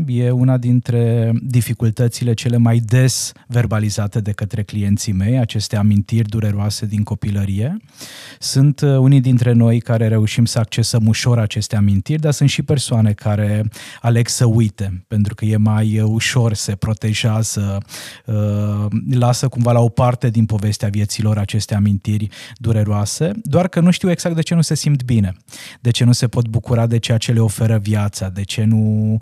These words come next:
pot să aprecieze ceea ce au reușit să dobândească.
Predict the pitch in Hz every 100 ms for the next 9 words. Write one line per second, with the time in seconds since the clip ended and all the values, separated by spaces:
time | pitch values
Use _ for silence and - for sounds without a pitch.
0 | - - - 120 113 - 117 113 113 127
1 | 120 - 127 131 123 110 120 110 - 110
2 | 113 107 - - 104 104 107 101 101 98
3 | - - 98